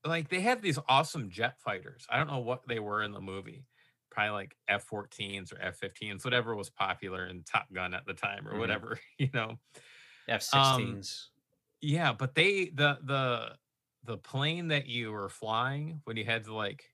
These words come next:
Speaker 1: go and shoot down, like, the city destroyers was, like, some World War Two plane with, like, the turbines on the tail.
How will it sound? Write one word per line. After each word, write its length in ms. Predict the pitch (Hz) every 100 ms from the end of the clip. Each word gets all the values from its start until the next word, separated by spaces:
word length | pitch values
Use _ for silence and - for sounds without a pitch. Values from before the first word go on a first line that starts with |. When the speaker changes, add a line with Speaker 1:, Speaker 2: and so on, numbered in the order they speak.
| - 95
Speaker 1:
go 320 | 104 107 110
and 120 | 95
shoot 260 | - 95 -
down, 360 | 101 104 107
like, 220 | 101 98 -
the 260 | 95 92 - _ _ _ _
city 420 | - - 113 113
destroyers 760 | 110 113 - 127 135 143 151 - _ _ _ _ _ -
was, 240 | 120 123
like, 280 | 131 120 120
some 460 | - 139 151 143 131
World 280 | 117 135 127
War 260 | 120 117
Two 320 | 104 - 117 120
plane 600 | - 127 131 135 139 139 _ _ -
with, 140 | 113
like, 180 | 131 120
the 60 | 117
turbines 880 | - - 113 113 120 120 120 120 110
on 240 | 107 107
the 120 | 101 101
tail. 640 | - 104 104 113 117